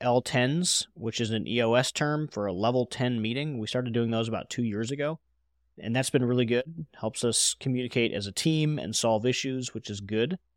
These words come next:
The most recent addition has been one-on-ones. And we're excited about that. That has had benefits that I really didn't expect.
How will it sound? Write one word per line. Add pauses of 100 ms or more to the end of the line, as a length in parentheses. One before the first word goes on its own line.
(160)
The
most
recent
addition
has
been
one-on-ones. (320)
And
we're
excited
about
that. (460)
That (120)
has (240)
had
benefits
that
I (120)
really
didn't
expect.